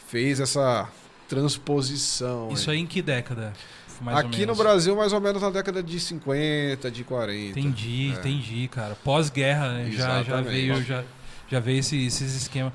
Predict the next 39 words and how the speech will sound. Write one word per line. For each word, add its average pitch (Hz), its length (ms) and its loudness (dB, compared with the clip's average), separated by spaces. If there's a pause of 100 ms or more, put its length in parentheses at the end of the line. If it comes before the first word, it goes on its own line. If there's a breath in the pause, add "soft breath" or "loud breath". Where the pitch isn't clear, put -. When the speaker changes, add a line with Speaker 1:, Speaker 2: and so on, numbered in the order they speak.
(100)
Speaker 1:
Tudo 220 160 -4
veio 240 180 8
das 240 160 4
fanfarras, 180 800 2
Speaker 2:
Aham. 147 240 0
Speaker 1:
né? - 60 0
Speaker 2:
Você 214 120 0
falou 220 240 -2
uma 220 160 -2
coisa 208 220 2
muito 202 160 0
interessante, 180 540 0
assim, 160 220 0
dessa, 147 480 0
da 139 120 -4
bateria 147 420 0
ter 147 100 -4
esse, 123 480 -2
<clears throat> - 720 -8
essa, 123 300 -8
foi, 147 260 -8
foi 131 180 -8
acontecendo 160 600 0
esse, 151 180 -2 (540)
meio 139 220 -2
que 151 120 -4
um 135 120 2
Frankenstein, 131 680 -4
né? 127 160 -2 (120)
Speaker 1:
Exatamente. 127 1080 0
Speaker 2:
Montando, 101 140 -10
vindo 143 320 2
coisas 135 260 0
de 131 80 2
lá. 131 140 0
Speaker 1:
Sim. 95 340 -8
Speaker 2:
Eu, 175 220 0
é, 127 880 4 (640)
a, 123 440 -2